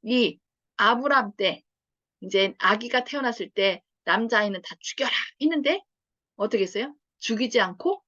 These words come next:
그 아이를 숨겨두었다가 나중에 머리를 짜서 그 공주가 나와서 목욕하는데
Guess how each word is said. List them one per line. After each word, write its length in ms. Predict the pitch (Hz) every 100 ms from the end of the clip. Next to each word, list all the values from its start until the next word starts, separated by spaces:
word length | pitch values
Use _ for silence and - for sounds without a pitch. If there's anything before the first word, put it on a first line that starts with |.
| _
그 240 | - 269 -
아이를 380 | - 185 208 240
숨겨두었다가 760 | - 349 349 233 - 135 -
나중에 560 | - 156 - 175 262 294 _ _ _
머리를 460 | - 190 208 214 214
짜서 460 | - 151 254 202 - _ _ _ _ _ _ _ _
그 240 | - 170 160 _ _ _ _ _ _ _ _
공주가 680 | 254 262 262 233 196 165
나와서 600 | - 180 185 - 214 240 -
목욕하는데 800 | 190 262 - 214 185 175 175